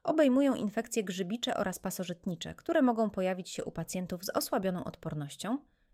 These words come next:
po zabiegach chirurgicznych lub w wyniku urazów rogówki. Wymagają specjalistycznego leczenia i dokładnej diagnostyki.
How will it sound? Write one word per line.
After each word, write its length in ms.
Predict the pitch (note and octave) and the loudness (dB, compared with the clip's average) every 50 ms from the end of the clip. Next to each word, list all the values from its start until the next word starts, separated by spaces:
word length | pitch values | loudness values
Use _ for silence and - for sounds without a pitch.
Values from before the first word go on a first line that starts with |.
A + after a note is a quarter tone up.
| _ _ _ _ - | _ _ _ _ -8
po 100 | - E3+ | -6 -4
zabiegach 500 | F3 E3+ E3 F3 E3 F3+ E3 - - _ - | -4 -2 -2 0 0 0 0 -2 -4 _ -20
chirurgicznych 880 | - - B3 A#3+ E3+ F#3 E3 D#3+ E3 D#3 - - - F3+ A#3+ C4+ - - - | -4 2 4 4 4 4 2 -2 -4 -6 -6 -4 -2 -2 -2 -2 -2 -4 -4
lub 280 | - G3 G3 G3 - - | -2 0 0 -2 -4 -6
w 200 | - F#3+ F#3+ F3+ | -8 -6 -6 -4
wyniku 340 | F3+ F#3+ G3+ A#3 C4+ C4+ - | -2 2 2 2 2 2 2
urazów 460 | - - F#3+ F3+ E3+ E3+ F3 E3+ - | 0 0 0 0 0 -2 -2 -2 -2
rogówki. 520 | F3+ F#3+ F#3+ G3+ F3 - - - - F3 - _ _ _ _ _ _ _ _ _ _ _ _ - | -2 0 0 -2 -4 -4 -6 -12 -12 -12 -12 _ _ _ _ _ _ _ _ _ _ _ _ -4
Wymagają 540 | F3+ G3 F#3+ F#3+ F3 D#3+ E3 D#3+ D#3+ D#3+ | 0 0 2 0 0 0 -2 -4 -4 -4
specjalistycznego 880 | D#3+ - - E3+ - - E3+ E3 E3 - - - - - E3+ E3 D#3+ E3 | -6 -8 -8 -6 -6 -4 -4 -4 -6 -6 -6 -4 -4 -4 -4 -2 -2 -2
leczenia 480 | D#3+ D#3 D#3+ - D#3+ D#3 E3 F#3 A#3+ D4+ - - - - - - _ - | -2 -2 -2 -4 -4 -4 -2 0 -2 -2 -2 -6 -20 -20 -20 -14 _ 0
i 80 | D#4 | 4
dokładnej 460 | C4+ C4 B3 - A#3 A3 G#3 G#3 G3 | 6 6 6 8 6 6 6 4 2
diagnostyki. 720 | E3+ F3 E3+ D#3+ E3 D#3 - - - - - - F3 E3+ | 0 0 -2 -2 -2 -4 -6 -8 -10 -12 -10 -10 -10 -10